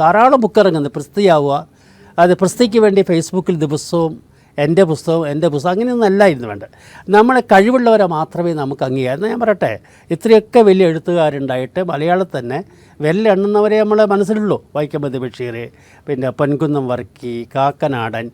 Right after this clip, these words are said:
ഒ വി വിജയൻ, മാധവിക്കുട്ടി, ചങ്ങമ്പുഴ, ജി ശങ്കരക്കുറുപ്പ്, അങ്ങനെ എടശ്ശേരി.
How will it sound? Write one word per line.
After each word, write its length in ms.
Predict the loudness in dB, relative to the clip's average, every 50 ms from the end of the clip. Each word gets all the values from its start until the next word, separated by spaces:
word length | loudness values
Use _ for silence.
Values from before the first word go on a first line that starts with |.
| _ _ _ -20 _ 0 2 2
ഒ 40 | 4 4 2
വി 120 | 2 0 0 -2 -4
വിജയൻ, 260 | -4 -6 -6 -6 -8 -10 -8 -6
മാധവിക്കുട്ടി, 720 | -4 -4 -4 -2 -4 -4 -6 -8 -8 -10 -12 -12 -10 -10 -12 -12 -8 -6
ചങ്ങമ്പുഴ, 580 | -6 -4 -4 -2 -2 -2 -2 -2 -6 -8 -6 -4 -6 -6 -6 -10 _ _ _ _ _ _ _ _ _ -6
ജി 120 | 0 2 2 2 4 2
ശങ്കരക്കുറുപ്പ്, 600 | 0 0 0 -2 -4 -4 -4 -6 -6 -4 -4 -2 0
അങ്ങനെ 240 | 0 0 0 0 -2 -4 -6 -8 -12 -20 -10 -2 -2 2
എടശ്ശേരി. 640 | 4 4 2 2 2 2 2 2 4 2 0 -2 -6